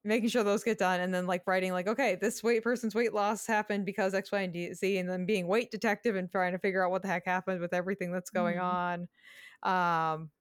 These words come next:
Speaker 1: yeah, just to, like, kind of, like, delving around into all the pots, anything that had to do with, like, food, essentially.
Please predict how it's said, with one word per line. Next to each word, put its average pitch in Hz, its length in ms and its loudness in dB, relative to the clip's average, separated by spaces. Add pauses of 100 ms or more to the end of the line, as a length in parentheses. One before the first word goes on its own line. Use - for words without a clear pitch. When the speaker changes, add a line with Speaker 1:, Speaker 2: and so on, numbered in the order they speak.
(500)
Speaker 1:
yeah, 170 280 -4 (160)
just 196 180 -6
to, 233 60 2
like, 185 140 0 (260)
kind 339 160 2
of, 370 60 2
like, 254 160 0
delving 208 320 2
around 196 320 2
into 196 200 0
all 185 200 2
the 180 100 -2
pots, 170 320 -4
anything 285 320 -2
that 233 140 0
had 196 160 0
to 208 80 -2
do 180 220 0
with, 196 140 0
like, 170 160 -2
food, 175 400 -6
essentially. 220 800 0